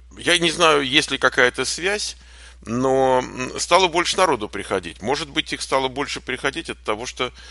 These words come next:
э, приближается грин-карт лотерея. Я вообще ожидаю, что через недельку тут рванет YouTube, в смысле трафик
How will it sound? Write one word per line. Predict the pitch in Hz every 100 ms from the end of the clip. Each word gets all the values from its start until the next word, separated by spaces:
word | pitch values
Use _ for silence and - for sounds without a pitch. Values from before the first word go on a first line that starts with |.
| - - -
э, | 92 92 85
приближается | 104 98 120 120 113 101 - 101
грин-карт | - 113 110 110 107 107
лотерея. | 104 120 139 190 117
Я | 92 113
вообще | 127 - 131
ожидаю, | 104 113 113 107 104
что | - 104 101 - - - - -
через | 123 120 113
недельку | 123 117 131 117 110
тут | 110 104
рванет | 104 107 117 120 107
YouTube, | 95 104 - 113 - - - - - - - -
в | -
смысле | 113 107 101
трафик | - 123 117 - -